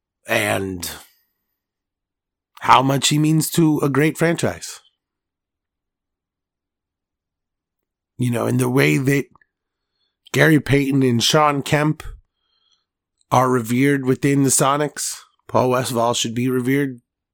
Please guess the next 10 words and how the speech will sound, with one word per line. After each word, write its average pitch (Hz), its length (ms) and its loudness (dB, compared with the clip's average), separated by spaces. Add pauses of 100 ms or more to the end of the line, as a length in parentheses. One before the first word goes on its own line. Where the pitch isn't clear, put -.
(300)
with 127 160 -4
the 123 100 -6
Suns. 120 560 -4 (3250)
George 127 320 -2
Karl 135 400 -2
is 127 160 -4
loved 143 400 -4
by 135 160 -2
Sonics 143 420 -4
fans. 143 580 -4